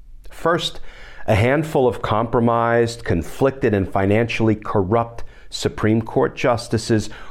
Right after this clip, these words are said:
revoked women's constitutional privacy rights, trying to, you know, put women in their place.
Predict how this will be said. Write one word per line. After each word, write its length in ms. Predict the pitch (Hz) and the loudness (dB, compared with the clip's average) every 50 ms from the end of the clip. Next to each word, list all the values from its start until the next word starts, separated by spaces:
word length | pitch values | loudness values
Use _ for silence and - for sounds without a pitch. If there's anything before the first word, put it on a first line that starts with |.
| - - | -4 2
revoked 600 | 101 113 104 87 - 135 156 165 160 - - - - - | 2 2 2 2 2 2 2 2 0 -2 -8 -8 -4 -2
women's 560 | 80 95 127 156 165 165 151 127 110 - - | 0 2 2 2 4 4 2 2 2 0 -2
constitutional 960 | - 107 101 98 98 92 - - 101 80 - 104 101 95 - - 95 87 82 | -2 0 0 0 0 -2 -2 -4 -4 -2 0 0 0 0 2 0 2 2 2
privacy 720 | 82 - - - 92 87 87 80 80 80 - - - 82 | 0 -2 0 0 2 2 2 0 -2 -4 -6 -4 -4 -4
rights, 460 | 78 76 76 78 101 113 - - - - - - - - | -2 0 2 2 2 0 -2 -6 -10 -12 -14 -12 -10 -6
trying 300 | - - 143 135 127 120 | -2 0 0 2 0 0
to, 120 | - - 113 | 0 2 2
you 100 | 135 160 | 4 4
know, 220 | 123 85 - - - - - | 2 0 -2 -6 -10 -12 -6
put 260 | - - 170 151 156 120 | -2 0 0 0 2 2
women 300 | 113 113 107 107 101 101 | 2 4 4 4 4 4
in 160 | 98 92 90 | 4 4 2
their 180 | 85 80 78 | 2 2 0
place. 720 | 76 - - - - 143 131 120 - 120 117 - - - | -2 -2 -4 -2 2 4 4 4 4 2 0 -2 -6 -12